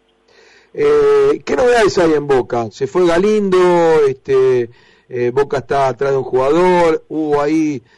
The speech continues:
este, una posible llegada de un jugador mexicano, después finalmente no se dio. Eh, ¿cómo, cómo está la situación de Boca hoy? Falta también el reemplazo de Alan Rey. Eh, bueno, contanos un poquito, Guille.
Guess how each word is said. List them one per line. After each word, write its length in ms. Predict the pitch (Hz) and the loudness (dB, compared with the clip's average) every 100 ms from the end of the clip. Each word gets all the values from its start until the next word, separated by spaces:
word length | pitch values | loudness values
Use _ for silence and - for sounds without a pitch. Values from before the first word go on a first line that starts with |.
| _ - | _ -12
este, 840 | 127 117 - 123 123 120 120 117 123 | -10 -8 -4 0 2 2 0 0 -2
una 340 | 135 131 127 | -4 -4 -4
posible 420 | 123 - 156 139 | -8 -6 -4 -2
llegada 440 | 117 135 147 135 127 | 0 0 0 0 2
de 180 | 127 | 2
un 340 | 127 139 139 127 | 0 -4 -8 -8
jugador 380 | 104 131 131 127 | -2 0 0 -2
mexicano, 880 | 123 - 123 190 190 170 156 147 135 | -6 -10 -6 -2 -2 0 0 0 -2
después 320 | 120 143 127 | -4 -4 -6
finalmente 540 | 123 123 127 127 123 | -6 -8 -6 -6 -6
no 80 | 120 | -6
se 180 | 117 120 | -4 -2
dio. 540 | 165 175 170 165 151 - _ _ _ | 2 2 2 2 0 -6 _ _ _
Eh, 140 | 131 120 | -12 -8
¿cómo, 260 | 165 175 | -6 -4
cómo 200 | 165 185 | -2 -2
está 140 | 170 185 | -2 -2
la 120 | 160 | -2
situación 460 | 143 143 - 151 | -4 -6 -6 -6
de 60 | 143 | -2
Boca 320 | 143 135 135 | 0 0 0
hoy? 360 | 156 180 180 160 | 0 2 2 0
Falta 340 | 147 143 139 | -4 -6 -6
también 280 | 131 135 139 | -8 -8 -6
el 100 | 127 | -6
reemplazo 500 | 120 120 131 117 127 | -8 -6 -6 -4 -2
de 80 | 123 | -2
Alan 220 | 123 123 | -4 -4
Rey. 520 | 170 180 175 165 151 - - - - | 0 0 2 0 -2 -8 -20 -20 -12
Eh, 140 | 139 | -6
bueno, 280 | 135 175 120 | -2 -2 -2
contanos 440 | - 147 202 202 180 | -4 -4 0 0 -2
un 100 | 165 | -4
poquito, 380 | 151 139 123 | -6 -6 -8
Guille. 320 | 131 127 117 | -8 -6 -8